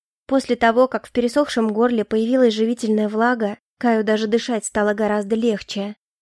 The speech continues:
Теперь он окончательно убедился, что находится в своем родном мире и умирать пока не собирается. А еще ему хватило всего одного взгляда на принца, который за привычной усмешкой и холодной иронией пытался скрыть жуткую усталость,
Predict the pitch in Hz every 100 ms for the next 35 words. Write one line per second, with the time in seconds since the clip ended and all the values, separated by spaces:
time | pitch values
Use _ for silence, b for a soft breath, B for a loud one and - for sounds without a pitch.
0 | - 277 311 294 233 214 220 233 240 226
1 | 208 202 214 208 247 247 - 202 208 -
2 | 233 233 285 262 247 208 - 220 262 240
3 | 214 214 214 214 240 247 214 233 - 240
4 | 240 226 240 - 214 220 214 208 226 233
5 | 226 202 202 - 208 214 - _ _ _
6 | 247 247 247 - 285 214 233 233 226 233
7 | 262 220 - 233 226 226 240 226 220 233
8 | 226 240 247 294 254 202 - 196 214 _
9 | _ 214 208 254 262 214 220 226 226 -
10 | 240 240 - 247 208 - 208 226 240 226
11 | 214 214 233 254 202 202 208 - 254 269
12 | - 214 - 262 226 226 233 - 233 247
13 | - 247 208 202 -